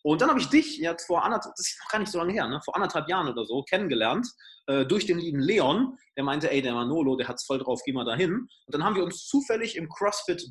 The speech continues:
Düsseldorf getroffen, weil ich da trainieren war. Und du meinst so, "Ey, komm, ich hab eine Stunde Zeit, lass mal trainieren."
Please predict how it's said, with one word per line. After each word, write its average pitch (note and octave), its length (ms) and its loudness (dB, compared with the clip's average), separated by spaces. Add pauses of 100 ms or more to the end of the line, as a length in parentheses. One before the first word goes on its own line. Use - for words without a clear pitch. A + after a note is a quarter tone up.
Düsseldorf E3+ 440 -2
getroffen, - 380 -6
weil C#3+ 140 0
ich C#3 60 -8
da C3+ 100 -2
trainieren E3 480 -2
war. G3+ 260 0 (920)
Und D3+ 180 4
du D3+ 40 2
meinst E3+ 220 0
so, - 60 0
"Ey, - 100 0
komm, A3 160 2
ich G#3+ 80 -2
hab - 60 -6
eine F#3 60 -4
Stunde F#3 280 0
Zeit, G#3+ 140 -4
lass F3 140 0
mal D#3+ 100 0
trainieren." G#3+ 520 -2